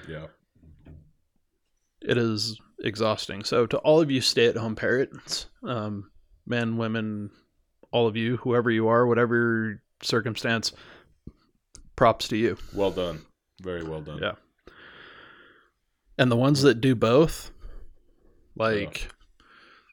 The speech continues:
Speaker 2: that's a whole nother level. I
Speaker 1: Yeah.
Speaker 2: Impressive.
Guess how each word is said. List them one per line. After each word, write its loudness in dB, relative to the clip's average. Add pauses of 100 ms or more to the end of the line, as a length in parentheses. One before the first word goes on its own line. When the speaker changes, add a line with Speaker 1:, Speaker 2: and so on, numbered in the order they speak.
Speaker 2:
that's -2
a 4
whole 0
nother 4
level. 4
I 2 (680)
Speaker 1:
Yeah. -8 (2250)
Speaker 2:
Impressive. -2